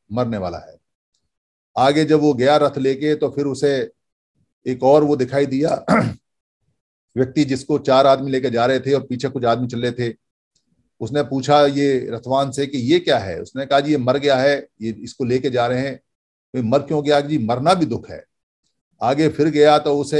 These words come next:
एक साधु टाइप का मांगने वाला आदमी मिला, जो, जिसने जटा वटा रख रखी थी, नंगा था, जिसको परिव्राजक बोलते हैं। तो उसने पूछा, "ये कौन है?" कह रहा, "जी, ये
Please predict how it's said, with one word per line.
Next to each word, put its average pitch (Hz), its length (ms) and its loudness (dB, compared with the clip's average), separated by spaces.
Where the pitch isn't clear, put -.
एक 143 380 -2
साधु 131 380 0
टाइप 135 340 2
का 143 100 2
मांगने 131 340 -2
वाला 135 280 4
आदमी 131 160 -4
मिला, 123 260 0
जो, 127 360 -4
जिसने 117 220 -10
जटा 110 240 -2
वटा 131 180 0
रख 113 220 -4
रखी 120 180 -10
थी, 123 120 -8
नंगा 120 300 -2
था, 110 200 -2
जिसको 123 340 -4
परिव्राजक 117 540 -2
बोलते 110 320 -2
हैं। 110 240 -6
तो 131 100 -2
उसने 127 180 -6
पूछा, 139 220 -6
"ये 135 220 0
कौन 135 280 -2
है?" 123 200 -4
कह 123 140 -8
रहा, 135 100 0
"जी, 147 180 -2
ये 143 280 -2